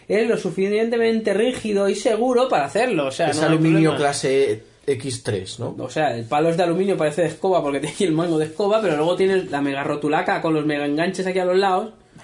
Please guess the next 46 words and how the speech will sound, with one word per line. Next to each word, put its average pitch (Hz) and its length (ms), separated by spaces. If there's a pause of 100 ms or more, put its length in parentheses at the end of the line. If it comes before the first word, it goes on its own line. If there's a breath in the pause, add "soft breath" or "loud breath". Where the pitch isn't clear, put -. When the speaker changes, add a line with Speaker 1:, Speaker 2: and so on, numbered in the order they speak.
(360 loud breath)
Speaker 1:
que, 147 440
que 139 140
certifico 139 580
que, 185 280
que 120 300
Speaker 2:
Pero 110 120
a - 40
Speaker 1:
se 104 40
Speaker 2:
ver, 104 80
Speaker 1:
ven 101 100
Speaker 2:
ahora 117 160
en - 60
Speaker 1:
seguros, - 240
Speaker 2:
serio, - 180
Speaker 1:
¿eh? - 60
Speaker 2:
ahora 117 140
en 120 80
Speaker 1:
Se - 0
ven 113 60
Speaker 2:
serio, 104 160
yo 110 40
Speaker 1:
seguros. 127 140
Speaker 2:
entiendo, 151 480 (260)
puedo 180 320
llegar 151 280
a 151 40
entender 135 600
remotamente 127 880
en 117 80
alguna 120 560 (200 loud breath)
realidad 123 560
alternativa 117 760 (220 loud breath)
que 135 140
se 131 140
hagan 147 240
fotos 135 340
por 117 160
las 110 160
calles 117 300
con 98 160
un 95 80
iPad. - 320 (240)
Puedo 87 160
llegarlo 85 300
a - 20
entender. - 280